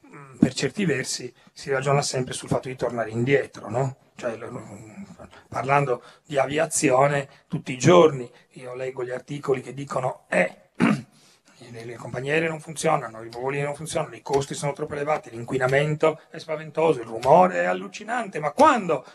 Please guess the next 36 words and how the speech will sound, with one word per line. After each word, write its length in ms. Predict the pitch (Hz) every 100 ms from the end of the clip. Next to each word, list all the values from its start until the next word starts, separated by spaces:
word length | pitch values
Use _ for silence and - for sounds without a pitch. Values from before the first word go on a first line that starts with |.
| -
finalmente 680 | 190 160 151 156 135 - 123 -
torneremo 600 | - 139 139 139 139 123 - _
a 100 | -
volare 340 | 131 135 135 120
coi 160 | 127
dirigibili? 560 | 123 110 113 185 220 240 _ _
No? 300 | - 147 196 -
Ecco. 320 | 151 - - - -
Allora, 300 | - 151 117 -
ma 220 | - -
chissà, 240 | - - 135
magari 240 | 135 135
ci 140 | -
arriveremo, 460 | 127 190 180 180 127
perché, 320 | - - -
insomma, 380 | - - - 127
nell'immaginario 520 | 120 123 123 135 139
fantascientifico 580 | 117 127 - 131 143 135
queste 200 | 123 123
cose 220 | 139 143 120
ci 160 | -
sono, 420 | - 127 135 165 165 - - -
eh, 360 | - 147 135 127
però 220 | 196 127
è 80 | 160
chiaro 240 | - 143
che 140 | 151 120
vorre-, 240 | 123 131
vorrà 260 | 135 131 160
dire 380 | 131 139 160 - _
che 200 | - 127 135
il 100 | 127
mondo 500 | 131 139 127 - -
n-, 120 | 135 131
non 160 | 127 147
solo 380 | 175 175 -